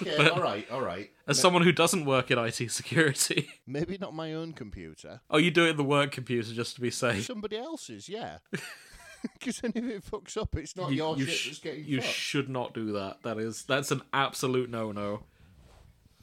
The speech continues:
Speaker 2: Though, actually, ooh, loophole. Bear in mind, I'm not an I T professional. This is just me assuming this would be okay.
Speaker 1: Okay.
Speaker 2: Put it in a Linux or Apple machine.
Speaker 1: Ah.
Speaker 2: Because most viruses only really work on Windows.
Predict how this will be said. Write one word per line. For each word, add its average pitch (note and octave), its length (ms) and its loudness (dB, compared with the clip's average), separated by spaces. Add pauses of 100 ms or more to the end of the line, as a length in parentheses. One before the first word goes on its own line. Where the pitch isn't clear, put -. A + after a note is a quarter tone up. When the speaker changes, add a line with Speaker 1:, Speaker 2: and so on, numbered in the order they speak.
(320)
Speaker 2:
Though, C#3 420 2 (120)
actually, C#3+ 300 -2
ooh, B2+ 280 -2
loophole. A2 540 -4 (240)
Bear E3 140 4
in C3+ 40 0
mind, A2 240 -2 (100)
I'm B2+ 200 -4
not A#2+ 160 0
an G#2+ 80 -4
I A2 100 -2
T G#2+ 160 -10
professional. G#2 640 -8
This A#2 140 -6
is A#2 80 -6
just A2 200 -8
me A#2 120 -4
assuming A2+ 540 -4
this A2+ 180 -10
would A#2 100 -8
be A#2 140 -8
okay. A#2+ 420 -6 (180)
Speaker 1:
Okay. F2 280 -14 (320)
Speaker 2:
Put C3 160 -6
it - 80 -6
in C3 120 -8
a A2+ 120 -6
Linux B2+ 600 -10
or B2 160 -6
Apple B2 280 -8
machine. G2+ 420 -10 (540)
Speaker 1:
Ah. C#3 680 -12 (220)
Speaker 2:
Because A2+ 280 -6
most C3 260 -2
viruses B2+ 600 -2
only A2+ 240 -6
really A2+ 260 -4
work A2 280 -6
on G#2 160 -6
Windows. G#2+ 640 -8